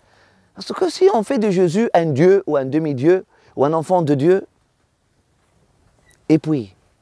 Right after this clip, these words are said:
c'est sacrifié pour mes péchés, tout, et tout ce dogme-là, en quoi ça me,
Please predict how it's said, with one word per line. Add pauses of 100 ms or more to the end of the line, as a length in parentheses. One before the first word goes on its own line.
(2500)
c'est
sacrifié
pour
mes
péchés,
tout,
et
tout
ce
dogme-là, (840)
en
quoi
ça
me,